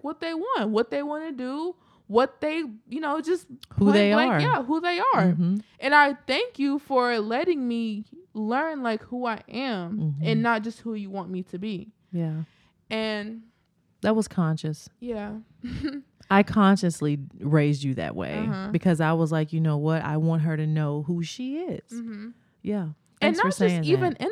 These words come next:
Speaker 1: the Black community, just mother and daughters, period. Just trying to make their children or make their daughter, like, be somebody instead of just letting them be themselves, letting them
Speaker 2: Yeah.
Speaker 1: do what they need to do,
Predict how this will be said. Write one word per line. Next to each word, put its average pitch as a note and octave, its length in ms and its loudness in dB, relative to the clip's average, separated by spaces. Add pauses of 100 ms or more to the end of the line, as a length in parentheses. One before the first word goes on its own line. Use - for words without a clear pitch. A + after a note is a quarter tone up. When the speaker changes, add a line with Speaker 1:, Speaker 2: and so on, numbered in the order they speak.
Speaker 1:
the E4+ 80 0
Black G#3 260 2
community, G#3 400 -4
just C#4 320 -4
mother C#4+ 460 2
and F4 160 -2
daughters, D#4+ 340 0
period. A#3+ 540 -6
Just B3 240 -8 (400)
trying C#4 640 2
to A#3 460 -2 (220)
make A#3+ 380 4
their A#3 160 6
children A3 540 0
or F#3+ 100 0
make G#3 340 2
their G#3 160 2
daughter, G3 440 0
like, F3+ 240 -6 (160)
be D#4 280 8
somebody F#3 720 0
instead A#3+ 300 -6
of A#3+ 100 -4
just A3+ 320 -16
letting B3 300 -2
them G3 240 -2
be C4 400 0
themselves, G3+ 800 -4
letting D3 280 2
them C#3+ 120 0
Speaker 2:
Yeah. C3+ 160 -4
Speaker 1:
do C#4 240 -2
what B3 160 -6
they G#3+ 160 -4
need G#3 220 -8
to - 120 -16
do, A3+ 400 -10